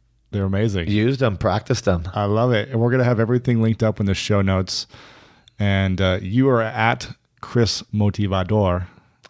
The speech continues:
Speaker 2: I'm at Chris Motivador, or you could follow me on Facebook.
Speaker 1: You're on Facebook now.
Speaker 2: Yeah, Chris Lee Motivational Trainer.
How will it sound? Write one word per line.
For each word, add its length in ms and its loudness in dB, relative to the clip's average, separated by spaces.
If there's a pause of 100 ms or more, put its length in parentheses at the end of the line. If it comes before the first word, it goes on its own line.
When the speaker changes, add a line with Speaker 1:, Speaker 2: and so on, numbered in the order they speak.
(200)
Speaker 2:
I'm 140 4 (160)
at 320 0
Chris 400 -2 (100)
Motivador, 640 2 (100)
or 200 2
you 120 0
could 140 0
follow 220 0
me 120 2
on 100 4
Facebook. 600 -2 (120)
Speaker 1:
You're 100 0
on 60 -2
Facebook 320 -2
now. 240 -4 (140)
Speaker 2:
Yeah, 200 2
Chris 440 -2
Lee 160 2
Motivational 720 2
Trainer. 460 -2